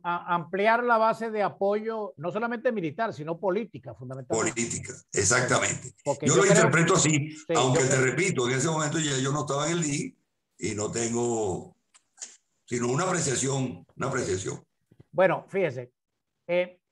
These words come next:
Speaker 1: estamos entrando en el round número once y aquí es donde yo digo que el presidente Pérez recibe el primer knockdown. El presidente va a las cuerdas y cae y recibe conteo de protección. Y es el mes de junio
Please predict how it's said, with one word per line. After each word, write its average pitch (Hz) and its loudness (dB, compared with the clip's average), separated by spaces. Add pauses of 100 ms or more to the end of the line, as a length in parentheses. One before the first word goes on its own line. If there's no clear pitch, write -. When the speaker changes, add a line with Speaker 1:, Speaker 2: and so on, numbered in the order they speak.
(460)
Speaker 1:
estamos 196 -2
entrando 214 0
en 185 2
el 160 -4
round 196 4
número 190 0
once 143 -4
y 147 -6
aquí 143 -2
es 175 6
donde 175 2
yo 165 4
digo 170 4
que 147 -2
el 123 -6
presidente 131 -6
Pérez 160 -2
recibe 151 -4
el 147 -4
primer 170 -4 (100)
knockdown. 135 -2 (760)
El 120 -12
presidente 127 -4
va 180 4 (500)
a 131 -10
las 127 -10
cuerdas 220 2 (120)
y 143 -10
cae 147 2 (160)
y 147 -10
recibe 170 -4
conteo 165 0
de 135 -12
protección. 113 -10 (180)
Y 151 -4
es 185 4
el 208 0
mes 202 0
de 208 0
junio 175 0